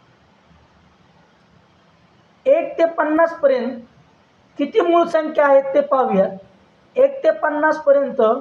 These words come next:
मूळ संख्या आहेत पंधरा.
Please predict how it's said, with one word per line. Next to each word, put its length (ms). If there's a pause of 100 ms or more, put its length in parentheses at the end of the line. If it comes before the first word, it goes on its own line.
(540)
मूळ 400
संख्या 400
आहेत 320 (2000)
पंधरा. 400